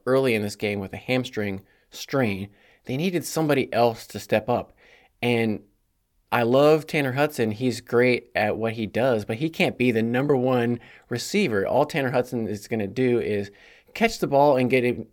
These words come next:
tackled immediately. He's not gonna get you a bunch of yards after the catch. He's not a dynamic playmaker who's gonna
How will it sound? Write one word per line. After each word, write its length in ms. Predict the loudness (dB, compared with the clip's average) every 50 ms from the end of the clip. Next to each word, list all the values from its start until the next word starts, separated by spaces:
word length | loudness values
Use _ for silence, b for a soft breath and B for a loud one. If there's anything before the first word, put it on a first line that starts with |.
| -16 -8
tackled 380 | -4 -2 -2 2 2 4 4 4
immediately. 640 | 4 4 4 2 2 2 0 -2 -6 -8 -10 -12 b b b b b b b b _
He's 200 | -10 -8 -4 -2
not 160 | 0 0 0
gonna 160 | 0 0 0
get 220 | 0 -2 -4 -4 -2
you 140 | 0 -2
a 60 | 0 0
bunch 180 | -2 -4 -4
of 80 | -4 -4
yards 380 | -2 0 0 0 0 -2 -4 -8 _
after 280 | -6 -6 -6 -6 -6 -10
the 80 | -12 -12
catch. 360 | -12 -8 -6 -6 -6 -6 -8
He's 140 | -8 -8 -8
not 140 | -8 -8
a 40 | -8
dynamic 560 | -8 -8 -8 -6 -4 -2 0 0 0 -2 -4
playmaker 680 | -4 -2 0 2 2 2 0 -2 -2 -2 -4 -4 -4 -4
who's 240 | -4 -6 -6 -6 -6
gonna 260 | -6 -6 -6 -6 -8